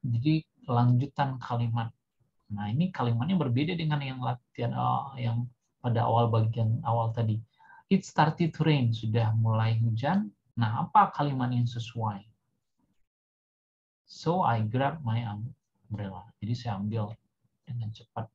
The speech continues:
payung saya. When she heard I was leaving, ketika dia mendengar bahwa saya akan pergi, she, dia mengusulkan sebuah pesta perpisahan. Don't pull on my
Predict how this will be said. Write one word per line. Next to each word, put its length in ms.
payung 460
saya. 260
When 160
she 260
heard 540
I 160
was 240
leaving, 400
ketika 480
dia 480
mendengar 400
bahwa 320
saya 240
akan 180
pergi, 420
she, 280
dia 160
mengusulkan 600
sebuah 420
pesta 460
perpisahan. 720
Don't 320
pull 260
on 160
my 140